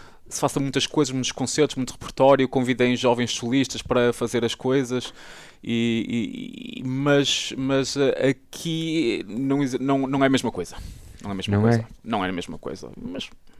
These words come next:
Speaker 2: Não, porque eu acho que, que, que também, acho que a sociedade no geral tá a f-, a sofrer um bocadinho de falta de comunalidade.
Speaker 1: Sim,
Speaker 2: Tá-se a
Speaker 1: sim.
Speaker 2: individualizar muito.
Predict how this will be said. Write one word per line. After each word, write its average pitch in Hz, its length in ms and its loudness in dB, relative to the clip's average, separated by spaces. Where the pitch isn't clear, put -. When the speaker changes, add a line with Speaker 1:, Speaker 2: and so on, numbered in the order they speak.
Speaker 2:
Não, 110 180 -4
porque - 220 -2
eu 113 100 8
acho 117 200 4
que, 113 160 0
que, 110 220 2
que - 120 -16
também, 117 380 4
acho 135 300 2
que - 60 4
a 143 40 6
sociedade 123 600 4
no 123 60 2
geral 113 280 8
tá 110 200 8
a 107 40 8
f-, - 440 -8
a 90 260 0
sofrer - 380 2
um 117 60 4
bocadinho 117 360 4
de 107 80 -4
falta 120 320 4
de 107 120 -2
comunalidade. 95 920 4
Speaker 1:
Sim, 202 360 4
Speaker 2:
Tá-se 113 220 4
a 123 40 8
Speaker 1:
sim. 117 40 6
Speaker 2:
individualizar 110 640 6
muito. 98 360 0